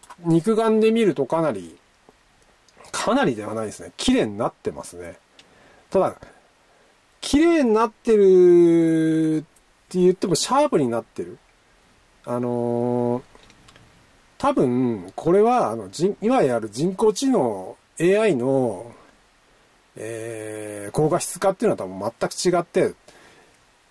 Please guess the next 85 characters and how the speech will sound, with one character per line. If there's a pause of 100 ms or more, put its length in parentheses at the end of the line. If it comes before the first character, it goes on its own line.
(140)
な
ん
て
い
う
か
ね、
あ
の、 (760)
あ
の、
Photoshop
と
か、 (320)
After
Effects
と
か
に
つ
い
て
る
シ
ャ
ー
プ、 (600)
一
段
階
シ
ャ
ー
プ
に
し
た、 (400)
シ
ャ
ー
プ
っ
て
い
う
と
こ
ろ
を
押
し (180)
て、 (1500)
押
す
と
こ
う
な
る
ん
で
す
よ。
こ
ん
な
感
じ
の
画
質
に
な
る
ん
で
す
よ。
だ
か
ら
シ
ャ
ー
プ